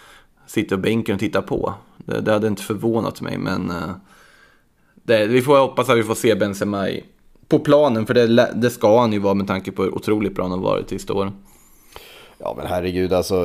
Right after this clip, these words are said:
Speaker 2: eh, det är ju Giroud som har stått där uppe de senaste, och då har ju
Speaker 1: <laughs>
Speaker 2: Frankrike varit, eh, enormt bra och vunnit massor, liksom.
Speaker 1: Ja.
Speaker 2: Eh, alltså, stoppa in Benzema där istället, som kan allt det Giroud kan och lite till.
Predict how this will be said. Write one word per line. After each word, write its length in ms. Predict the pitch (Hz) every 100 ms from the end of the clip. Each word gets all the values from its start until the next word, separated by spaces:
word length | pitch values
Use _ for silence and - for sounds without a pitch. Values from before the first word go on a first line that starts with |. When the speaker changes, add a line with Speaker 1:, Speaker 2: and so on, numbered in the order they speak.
| 82 -
Speaker 2:
eh, 480 | 90 80 85 82 82
det 320 | 92 95 98
är 40 | 104
ju 280 | 117 131 131
Giroud 440 | 107 123 107 135 165
som 160 | 139
har 60 | 117
stått 280 | - 101 -
där 120 | 95
uppe 260 | 90 - 92
de 120 | 90
senaste, 500 | 95 90 87 123 90
och 120 | 95
då 80 | 123
har 140 | 120
ju 60 | 117
Speaker 1:
<laughs> 100 | -
Speaker 2:
Frankrike 440 | 117 104 107 113
varit, 440 | 107 101 98 - 101
eh, 200 | 95 95 -
enormt 600 | 104 123 135 113 107 104
bra 340 | 98 101 98 98
och 80 |
vunnit 420 | 101 104 92 90 -
massor, 500 | 104 101 - 110 110
liksom. 320 | 104 - 67 _ -
Speaker 1:
Ja. 420 | 107 90 65 - -
Speaker 2:
Eh, 320 | - 55 60 -
alltså, 160 | 98
stoppa 300 | 107 117 -
in 180 | 110 120
Benzema 560 | 123 113 - 104 107 107
där 180 | 98 92
istället, 760 | - - 107 92 113 120 - -
som 460 | - 113 101 98 - _
kan 280 | - 127 143
allt 240 | 110 98
det 140 | 110 104
Giroud 300 | 98 98 90 -
kan 340 | 139 98 92
och 240 | - 101
lite 260 | 95 95 -
till. 300 | - 131